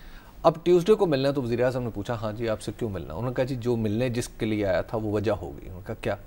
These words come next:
उन्होंने कहा, "मैं आपसे ये बात करना चाह रहा था कि मैं आइंदा इलेक्शन यानी ट्वेंटी ट्वेंटी थ्री का इलेक्शन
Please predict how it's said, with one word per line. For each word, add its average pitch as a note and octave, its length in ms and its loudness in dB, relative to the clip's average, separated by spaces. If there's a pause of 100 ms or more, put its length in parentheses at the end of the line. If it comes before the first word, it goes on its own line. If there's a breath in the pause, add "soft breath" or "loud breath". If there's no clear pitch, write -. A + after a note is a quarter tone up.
(420 soft breath)
उन्होंने D3+ 160 2
कहा, F#3 100 8
"मैं D3 160 6
आपसे D#3+ 280 6
ये D3+ 80 10
बात A2+ 280 6
करना A#2+ 260 2
चाह A2+ 160 4
रहा G2+ 160 2
था A2 440 -2 (200)
कि C#3+ 80 4
मैं C3+ 240 4 (160)
आइंदा F#3+ 400 12
इलेक्शन A#2+ 420 4
यानी B2+ 200 0
ट्वेंटी C#3 480 2
ट्वेंटी C3 320 -2
थ्री G#3+ 260 0
का D3+ 140 6
इलेक्शन G#2+ 440 0